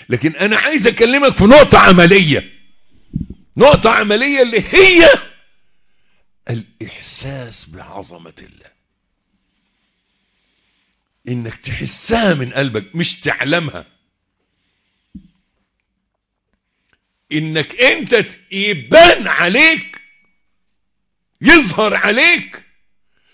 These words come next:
في المواقف إنك فعلا أنت راجل بتعظم الله، إن أنت ست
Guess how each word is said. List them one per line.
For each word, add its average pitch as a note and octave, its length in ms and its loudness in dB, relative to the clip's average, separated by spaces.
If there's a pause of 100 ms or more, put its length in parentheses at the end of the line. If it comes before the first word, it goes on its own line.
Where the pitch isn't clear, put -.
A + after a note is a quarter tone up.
في F4+ 160 2
المواقف E4 960 2 (840)
إنك G#2+ 220 -12
فعلا C#3+ 460 -8
أنت A#2 320 -12
راجل C3+ 460 -6
بتعظم G#2+ 840 -10
الله، D#2+ 280 -16 (1300)
إن A2 160 -8
أنت A#2+ 240 -10
ست - 560 -12